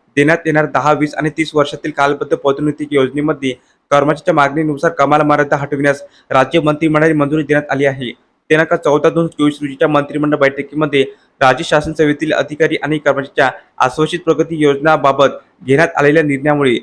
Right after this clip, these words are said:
राज्यातील तब्बल पंधरा हजार अधिकारी आणि कर्मचाऱ्यांना फायदा होणार आहे. राज्यातील कर्मचाऱ्यांना दर दहा वर्षांनी कालबद्ध पदोन्नतीची वेतन श्रेणी देण्यात येते,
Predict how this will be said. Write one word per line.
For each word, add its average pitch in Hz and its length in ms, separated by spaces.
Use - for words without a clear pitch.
राज्यातील 147 500
तब्बल 147 180
पंधरा 147 340
हजार 147 240
अधिकारी 147 420
आणि 151 120
कर्मचाऱ्यांना 143 580
फायदा 147 220
होणार 147 280
आहे. 135 260
राज्यातील 147 440
कर्मचाऱ्यांना 156 580
दर 165 140
दहा 156 220
वर्षांनी 151 340
कालबद्ध 147 440
पदोन्नतीची 147 760
वेतन 143 240
श्रेणी 160 220
देण्यात 147 300
येते, 131 300